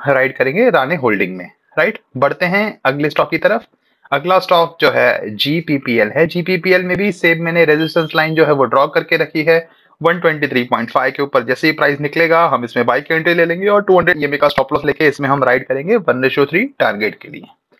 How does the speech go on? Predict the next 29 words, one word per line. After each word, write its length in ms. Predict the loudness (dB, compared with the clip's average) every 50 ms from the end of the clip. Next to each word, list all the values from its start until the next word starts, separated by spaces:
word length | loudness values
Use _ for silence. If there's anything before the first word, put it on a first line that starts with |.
| _ _ _ _ _ _ -2
बढ़ते 260 | -2 -2 0 0 0 0
हैं 80 | 0
अगला 260 | 0 0 2 2 2
स्टॉक। 340 | 2 2 2 2 2 2 0 -2
अगला 280 | -2 0 2 2 0
स्टॉक 240 | 2 2 2 2 2
जो 100 | 2 2
है 240 | 4 4 4 4 4
Melcom 420 | 2 0 0 2 2 2 2 0
India, 280 | 0 0 2 2 2 2
उसमें 340 | 0 -2 -6 -6 -6 -6 -4
भी 60 | -4
मैंने 200 | -4 0 0 2
एक 80 | 2
रेजिस्टेंस 400 | 4 2 2 0 -2 -4 -2 -2
लाइन 160 | -2 -2 0 2
ड्रॉ 160 | 2 0 2
करके 260 | 0 -4 -4 0 -2
रखी 220 | -2 -2 -2 -4
है 240 | 0 4 4 6 6
वन 320 | 4 2 0 0 -2 -4 -4
ज़ीरो 440 | -4 -2 2 2 2 2 2 0 -2 0
एट 220 | 0 0 0 -2 _ -2
नाइन 200 | -2 -2 -4 -4
पॉइंट 320 | -4 -4 -4 -4 -4 -4
नाइन, 200 | -2 -2 -2 -2
मतलब 280 | -2 -2 0 0 -2 0
मोटा 240 | 0 0 0 0 0
मोटी 380 | 0 0 0 0 -2 -2 -4